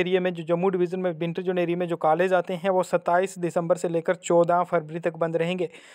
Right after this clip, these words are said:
यानी कि विंटर जोन एरिया में आते हैं रामबन, डोडा, किश्तवाड़ वाले बच्चे।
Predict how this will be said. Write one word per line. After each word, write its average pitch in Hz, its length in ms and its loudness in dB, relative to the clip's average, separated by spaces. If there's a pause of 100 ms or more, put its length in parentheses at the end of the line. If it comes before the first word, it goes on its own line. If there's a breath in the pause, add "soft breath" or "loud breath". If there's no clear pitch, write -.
(180 loud breath)
यानी 202 200 0
कि 214 220 -2
विंटर 175 340 -4
जोन 190 180 0
एरिया 180 240 0
में 180 80 0
आते 170 200 -2
हैं 165 140 -2
रामबन, 165 400 -2
डोडा, 156 260 0
किश्तवाड़ 160 500 -2
वाले 151 220 -2
बच्चे। 160 400 2